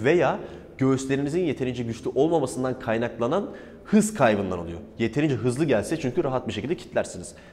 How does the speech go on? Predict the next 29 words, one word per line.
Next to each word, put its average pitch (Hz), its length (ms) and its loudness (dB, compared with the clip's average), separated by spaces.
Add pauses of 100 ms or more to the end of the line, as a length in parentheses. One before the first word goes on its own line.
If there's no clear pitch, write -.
(180)
E, 104 60 -2
yeterince 131 280 0
hız 127 220 0
gelmediği 123 320 2
zaman 131 260 -4
triceps 113 400 -6
onu 143 260 -4 (320)
kitleyemiyor. 101 540 -2 (400)
Burada 208 320 6
da 143 160 4
benim 170 300 2
favorim, 165 540 4 (460)
e, 95 400 -2
yani 104 220 0
triceps 135 400 -2
asistanlarını 117 720 -2
tabii 143 240 0
ki 110 120 0
yapacaksınız. 101 680 -4 (560)
Board 147 440 8
press. 131 360 2 (260)
Board - 220 4
press 170 260 2
benim 165 180 2
bench 151 200 0
press'imi 147 300 0
artırmama 131 460 2
yardımcı 123 380 2
olmuştu. 123 480 0